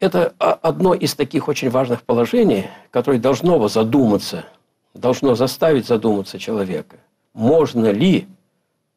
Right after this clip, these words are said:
назвать, я назвал самое главное, мой смысл жизни в моих детях? Для, для тех же людей,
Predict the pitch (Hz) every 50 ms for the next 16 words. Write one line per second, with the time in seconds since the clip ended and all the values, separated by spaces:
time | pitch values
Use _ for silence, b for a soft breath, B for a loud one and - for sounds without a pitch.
0 | _ _ 101 104 107 101 95 113 120 120 120 110 - - - _ _ _ _ 104
1 | 101 98 101 95 95 113 104 - - 104 101 101 104 95 107 107 101 92 80 80
2 | 80 80 78 - _ _ _ _ _ _ _ - 101 113 120 110 - - - -
3 | 107 110 107 92 - - - 82 - - 117 156 160 151 127 - 82 82 - -
4 | _ _ _ _ _ _ _ _ - 95 92 95 104 104 95 92 90 80 76 90
5 | 80 76 - - - _ _ _ _ _ _ _ _ _ _ _ _ _ _ _
6 | _ _ _ _ _ - - - - - 120 - _ _ _ _ _ _ _ _
7 | 110 113 139 131 - - 233 202 123 113 107 110 101 92 92 90 87 80 -